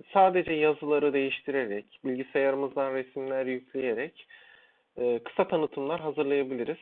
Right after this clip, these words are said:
E-Twinning projelerimizde kullanabiliriz veya başka yerlerde de kullanabiliriz arkadaşlar. Öncelikle, e, kaydımız yoksa bir kayıt oluşturuyoruz. Kaydımız varsa kullanıcı adı ve şifremizle giriş yapabiliriz.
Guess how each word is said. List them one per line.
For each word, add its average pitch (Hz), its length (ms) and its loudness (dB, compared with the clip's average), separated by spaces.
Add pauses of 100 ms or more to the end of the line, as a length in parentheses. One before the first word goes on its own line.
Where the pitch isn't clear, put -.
(180)
E-Twinning 131 460 -4
projelerimizde 127 800 -2
kullanabiliriz 135 840 -2
veya 127 260 2
başka 127 280 -2
yerlerde 113 500 -2
de 165 140 -4
kullanabiliriz 127 760 -4
arkadaşlar. 107 840 -12 (960)
Öncelikle, 139 600 -2
e, 131 500 -2
kaydımız 135 580 -2
yoksa 147 540 -2
bir 131 220 -4
kayıt 143 320 -4
oluşturuyoruz. 151 720 -4
Kaydımız 127 460 -2
varsa 127 300 0
kullanıcı 131 520 -6
adı 123 180 -4
ve 123 60 -4
şifremizle 117 680 -6
giriş 135 360 -8
yapabiliriz. 127 520 -4